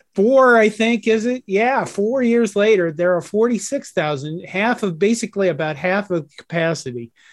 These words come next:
And it, it's even weirder considering the fact that we've been d-, dealing with this pandemic crap for a while,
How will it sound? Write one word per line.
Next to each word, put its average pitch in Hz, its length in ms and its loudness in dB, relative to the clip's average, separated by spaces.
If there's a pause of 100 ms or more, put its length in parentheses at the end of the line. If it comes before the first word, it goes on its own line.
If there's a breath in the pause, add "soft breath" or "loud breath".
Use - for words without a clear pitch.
(320 soft breath)
And 170 720 -2 (240)
it, 233 500 -6
it's 220 280 0
even 269 340 2
weirder 214 460 2
considering 180 580 -2
the 170 80 -2
fact 180 300 -2
that 160 80 -4
we've 156 180 -4
been 160 220 -4
d-, 175 80 -12
dealing 180 420 0
with 165 140 -2
this 147 160 -6
pandemic 165 640 -4
crap 147 400 -8
for 151 160 -6
a 139 60 -4
while, 139 380 -6